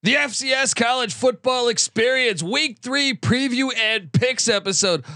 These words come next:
on the Sports Gambling Podcast Network is brought to you by DraftKings Sportsbook. Download the app now. Use the promo code S G P. New customers can score two hundred dollars in bonus bets instantly when they bet just five dollars on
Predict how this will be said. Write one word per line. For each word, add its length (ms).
on 500
the 160
Sports 500
Gambling 540
Podcast 680
Network 360
is 180
brought 320
to 100
you 200
by 280
DraftKings 580
Sportsbook. 560
Download 460
the 160
app 220
now. 160
Use 240
the 100
promo 340
code 240
S 220
G 320
P. 320
New 140
customers 500
can 160
score 260
two 280
hundred 340
dollars 360
in 120
bonus 400
bets 400
instantly 500
when 100
they 120
bet 200
just 200
five 340
dollars 420
on 220